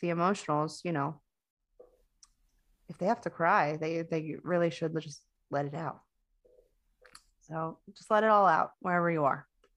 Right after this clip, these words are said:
Emotional, non-emotional, high, low, whatever you wanna go, just let it out. Now let's move to the heart center.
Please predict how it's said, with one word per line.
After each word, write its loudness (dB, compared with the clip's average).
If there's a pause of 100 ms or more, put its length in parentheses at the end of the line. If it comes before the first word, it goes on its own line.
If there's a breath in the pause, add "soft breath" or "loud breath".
(140)
Emotional, -2
non-emotional, 0
high, 0
low, 0
whatever -6
you -6
wanna -6
go, 2 (460 soft breath)
just -8
let 4
it 4
out. 4 (800 soft breath)
Now 0
let's 2
move 0
to -6
the 0
heart -4
center. -8